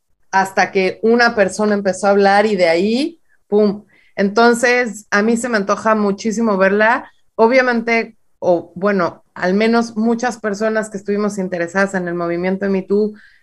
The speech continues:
supimos más o menos lo que iba pasando, pero a lo mejor no cómo y quiénes eran las primeras personas y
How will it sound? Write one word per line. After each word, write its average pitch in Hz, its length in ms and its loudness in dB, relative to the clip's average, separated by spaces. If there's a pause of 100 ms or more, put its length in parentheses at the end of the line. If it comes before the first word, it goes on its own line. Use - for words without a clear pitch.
supimos 214 1000 0 (440)
más 240 300 2
o 254 40 -2
menos 240 200 0
lo 214 100 -2
que 214 100 -2
iba 208 180 0
pasando, 202 460 -4
pero 190 140 2
a - 20 0
lo 165 100 -2
mejor 202 380 -2
no 208 280 0
cómo 233 720 2 (300)
y 208 240 -4
quiénes 220 440 0
eran 214 260 0
las 190 140 -2
primeras 190 420 -2
personas 214 680 -2
y 175 260 -4